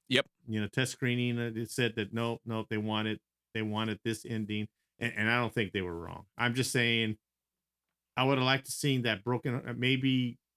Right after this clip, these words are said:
Speaker 2: before he takes off on the carriage, maybe a, maybe an expression on his face of disappointment and, and, like, you know, maybe res-, maybe just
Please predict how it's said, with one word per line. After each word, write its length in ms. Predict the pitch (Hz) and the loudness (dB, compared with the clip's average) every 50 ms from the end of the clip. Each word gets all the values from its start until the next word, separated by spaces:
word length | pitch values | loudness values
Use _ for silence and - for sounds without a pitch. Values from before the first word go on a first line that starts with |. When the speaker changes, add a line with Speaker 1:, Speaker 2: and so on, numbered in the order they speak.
| _ _ _ | _ _ _
Speaker 2:
before 420 | - 135 127 - - 143 156 151 | -2 -2 0 0 2 2 4 4
he 220 | 143 143 143 123 - _ _ _ _ _ _ _ _ _ _ _ _ _ _ _ _ _ - 117 - - | 6 4 2 0 -2 _ _ _ _ _ _ _ _ _ _ _ _ _ _ _ _ _ -14 -14 -4 0
takes 240 | - 156 - - | 0 0 2 2
off 240 | 151 135 143 139 - | 2 2 2 2 0
on 60 | 143 | 0
the 60 | 120 110 | -2 0
carriage, 520 | - - 135 135 139 139 143 135 131 - | 0 2 2 2 4 2 0 -2 -2 -2
maybe 400 | 117 117 120 127 135 127 135 127 | 0 2 4 4 4 4 2 2
a, 80 | 117 104 - _ _ - | 2 0 -4 _ _ -2
maybe 320 | 120 120 123 127 131 120 | 0 0 2 2 2 2
an 80 | 110 104 | 2 2
expression 520 | 101 - - - - 135 127 123 - 139 | 0 -2 -4 -4 -2 0 0 0 0 0
on 80 | 127 120 | 0 0
his 220 | 117 110 - - | 0 -2 -4 -4
face 320 | - - 123 127 123 - | -2 0 0 0 0 0
of 140 | - 101 85 | -4 -6 -4
disappointment 800 | - 117 - - 110 - _ - 120 117 120 - 131 117 117 113 - _ - | -4 -6 -6 -6 -8 -8 _ -2 -2 -2 -2 -2 -2 -2 -2 -4 -6 _ -8
and, 420 | 107 104 98 95 92 92 95 98 - _ _ _ _ _ _ _ _ _ _ _ _ _ _ - | -4 -4 -4 -4 -4 -8 -10 -14 -20 _ _ _ _ _ _ _ _ _ _ _ _ _ _ -8
and, 180 | 113 110 107 101 | -4 -2 0 0
like, 220 | 101 95 92 - _ _ _ _ _ _ _ _ _ - | 0 0 -2 -4 _ _ _ _ _ _ _ _ _ -2
you 120 | 117 113 | 0 2
know, 340 | 104 104 104 104 104 98 - _ _ _ _ _ _ - | 2 2 0 0 -2 -4 -6 _ _ _ _ _ _ 0
maybe 360 | 117 117 120 120 131 127 117 | 2 2 4 4 4 2 4
res-, 260 | 110 110 107 117 - - 123 123 - | 4 4 2 2 0 -4 -10 -8 -4
maybe 280 | 120 117 120 120 127 117 | -2 -2 0 0 -2 -2
just 340 | 107 120 117 - - - | 0 -2 -2 -2 -4 -8